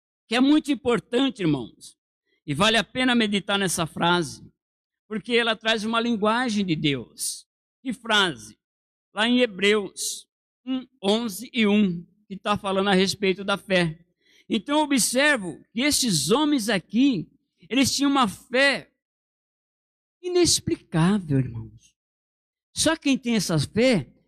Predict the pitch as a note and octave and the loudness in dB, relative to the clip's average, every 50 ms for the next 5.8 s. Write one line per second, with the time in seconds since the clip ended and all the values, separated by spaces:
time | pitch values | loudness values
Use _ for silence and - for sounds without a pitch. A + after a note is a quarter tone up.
0 | _ _ - E3+ - - A3+ A3+ - - B3 B3 A#3+ A#3+ A3 - - - A#3 A3+ | _ _ -8 -6 -2 -2 -2 -2 -2 -2 0 2 2 2 2 0 -2 -2 -4 -4
1 | G#3+ - - G#3 - _ - A3+ G3+ D#3+ D3 - D#3+ F#3 - - - - - D#3+ | -4 -4 -6 -8 -10 _ -10 -8 -8 -8 -6 -2 -2 0 0 0 0 -2 0 0
2 | D3 C3+ - - B2 C3 C3 B2 - C3 A#2 A#2 B2 A#2 G2+ - - _ _ _ | 0 0 0 0 0 0 -2 -2 -4 -6 -6 -6 -6 -8 -10 -12 -16 _ _ _
3 | _ _ _ _ _ _ _ _ _ _ _ _ _ - C#3+ F#3 F3+ D#3+ A3+ A#3 | _ _ _ _ _ _ _ _ _ _ _ _ _ -2 0 0 0 0 -2 -6
4 | G3+ F3 - A3+ G#3 E3 - F#3 G3+ F#3+ F#3+ G3 G#3+ G3+ - - - A#3+ - _ | -8 -6 -2 -2 -2 -2 -2 -4 -4 -4 -2 -2 0 0 -2 -4 -6 -10 -10 _
5 | - F3+ D#3 D#3 D#3+ - - - - - - A#2+ A2 A#2+ - | -4 0 2 2 2 2 2 0 -2 -2 -4 -8 -12 -14 -18